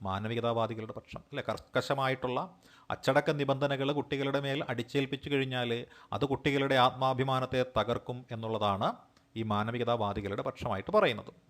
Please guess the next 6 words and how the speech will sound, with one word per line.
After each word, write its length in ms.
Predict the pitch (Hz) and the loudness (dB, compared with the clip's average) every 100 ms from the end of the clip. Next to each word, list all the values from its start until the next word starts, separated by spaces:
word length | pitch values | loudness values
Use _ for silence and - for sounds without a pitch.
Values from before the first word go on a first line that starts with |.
| _ _ _ _ _ _ - | _ _ _ _ _ _ -6
മനുഷ്യൻ്റെ 440 | 131 143 139 139 | -4 0 2 2
കഴിവുകൾ, 480 | 131 123 131 123 117 120 - _ - - - - | 2 4 2 2 0 0 -4 _ -20 -20 -4 2
അഭിരുചികൾ, 640 | 117 127 139 123 117 117 117 117 - _ _ 110 | 4 4 4 2 2 2 0 -4 -10 _ _ 2
താൽപ്പര്യങ്ങൾ 720 | 107 127 - 139 123 117 110 117 - | 2 2 2 2 2 0 -2 -4 -6
എന്നിവ 240 | 110 117 | -4 0
പരിഗണിക്കുന്നതും 720 | 120 117 117 117 113 110 113 | 2 2 0 -2 -4 -4 -6